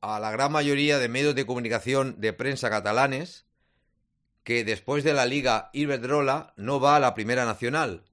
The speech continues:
sino que va a la Liga Reto, porque nunca salimos en Liga Reto. Es decir, para los medios catalanes de prensa, el primer equipo femenino del Español es el que está en la Primera Nacional y es nuestro filial.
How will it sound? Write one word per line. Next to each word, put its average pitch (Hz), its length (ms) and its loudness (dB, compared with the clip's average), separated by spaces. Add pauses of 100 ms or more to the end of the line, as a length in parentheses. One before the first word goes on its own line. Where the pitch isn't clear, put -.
(140)
sino 107 300 -8
que 107 100 -6
va 117 100 0
a 135 40 2
la 127 80 2
Liga 120 200 -2
Reto, 107 460 -4 (440)
porque 110 280 -4
nunca 151 400 0
salimos 151 680 -2 (680)
en 110 160 -4
Liga 135 220 2
Reto. 90 440 -6
Es 127 140 -4
decir, 107 440 -4 (680)
para 123 560 4
los 117 240 -4
medios 160 340 2
catalanes 139 640 2
de 98 120 -2
prensa, 156 680 -4 (440)
el 123 160 -4
primer 127 320 0
equipo 156 380 0
femenino 123 440 -4
del 123 140 0
Español 143 640 -2
es 117 160 -4
el 139 100 -6
que 135 80 -4
está 143 440 2
en 113 120 -4
la 107 140 0
Primera 120 320 -2
Nacional 127 540 -2 (380)
y 120 160 -4
es 147 220 -2
nuestro 113 340 -8
filial. 104 520 -4